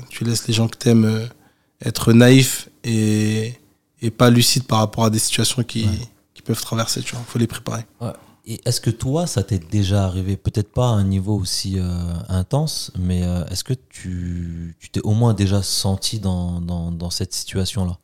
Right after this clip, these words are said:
Speaker 2: Même professionnellement ou ?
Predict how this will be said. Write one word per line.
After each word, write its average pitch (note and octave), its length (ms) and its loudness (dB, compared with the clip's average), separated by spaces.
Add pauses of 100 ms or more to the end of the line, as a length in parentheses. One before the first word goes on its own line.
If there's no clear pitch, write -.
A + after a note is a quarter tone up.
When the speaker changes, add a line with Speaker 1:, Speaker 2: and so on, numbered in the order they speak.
(840)
Speaker 2:
Même G2 220 2
professionnellement G2+ 1080 4
ou ? F2+ 460 -2